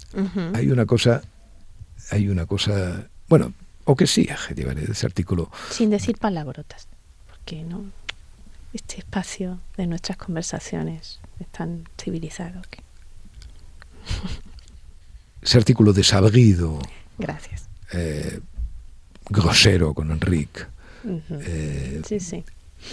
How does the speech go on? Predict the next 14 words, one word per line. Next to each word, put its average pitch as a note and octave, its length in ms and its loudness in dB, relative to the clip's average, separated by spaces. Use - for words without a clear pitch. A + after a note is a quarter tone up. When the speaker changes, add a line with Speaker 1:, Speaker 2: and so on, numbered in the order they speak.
Speaker 2:
con F2+ 280 4
la E2+ 100 4
caspa, F#2 800 2
con G2+ 140 0
toda B2 160 8
la G#2 100 8
caspa G2 400 6
esa F#2 520 4
de D#2+ 840 -2
el G#2 140 -6
pelo G#2+ 380 6
de F#2 80 6
la E2+ 140 4
dehesa, E2 840 4